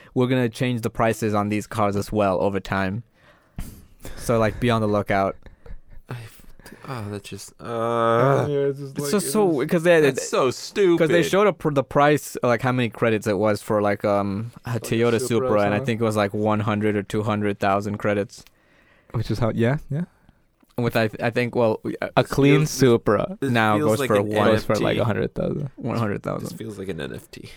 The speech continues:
Speaker 1: Well, I mean, before in, like, back in, like, the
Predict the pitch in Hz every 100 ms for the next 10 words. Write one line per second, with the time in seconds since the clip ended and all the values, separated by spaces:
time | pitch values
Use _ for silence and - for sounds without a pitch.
0 | - _ _ _ _ - 147 156 165 131
1 | 120 - 143 190 151 120 117 110 - _
2 | _ _ _ _ _ _ _ 127 135 139
3 | 135 120 110 - 110 107 101 101